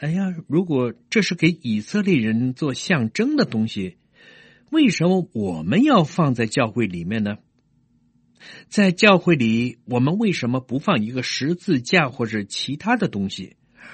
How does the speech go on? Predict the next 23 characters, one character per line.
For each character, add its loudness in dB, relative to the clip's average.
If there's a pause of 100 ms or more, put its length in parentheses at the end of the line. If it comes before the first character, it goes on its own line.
而 4
要 6
放 -4 (340)
这 2
样 4
一 -10
个 -8
好 -8
像 -4 (240)
蜡 0
烛 -4
台 -8
的 0 (160)
灯 0
台 -8
呢？” -2 (1400)
因 4
为 8
在 2
教 2
会 0
里 -2
放 -4